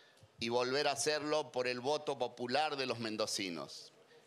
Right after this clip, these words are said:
Es un honor personal, pero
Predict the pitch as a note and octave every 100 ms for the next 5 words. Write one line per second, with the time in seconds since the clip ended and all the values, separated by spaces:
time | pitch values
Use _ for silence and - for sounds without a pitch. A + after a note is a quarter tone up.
0 | - - - - - - - - - B2
1 | D#3 D#3 D3+ E3 F3 F3 D#3 C#3 C#3+ C#3+
2 | E3 G3+ G#3 - - - - - - -
3 | - - _ - - - _ _ _ _
4 | - - B2+